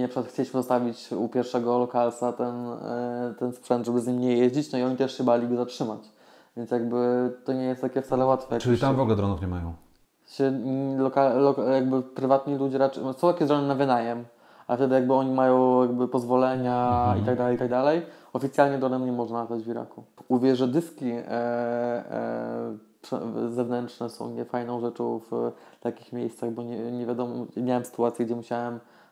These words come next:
Speaker 1: pokazywać, co się dzieje, co jest na dysku, ponieważ jakby po złapa-, wsadzeniu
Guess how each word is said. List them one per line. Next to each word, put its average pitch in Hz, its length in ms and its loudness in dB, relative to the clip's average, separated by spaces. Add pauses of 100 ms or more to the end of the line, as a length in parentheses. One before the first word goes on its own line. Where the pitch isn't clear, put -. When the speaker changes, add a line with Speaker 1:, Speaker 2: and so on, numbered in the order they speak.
Speaker 1:
pokazywać, 117 600 -4
co - 140 -12
się 117 320 -4
dzieje, 120 240 -4
co 120 120 -6
jest 120 160 -4
na 120 80 -6
dysku, 120 360 -4
ponieważ 120 640 -6
jakby 123 540 0 (520)
po 127 400 6
złapa-, 127 460 6
wsadzeniu 127 600 2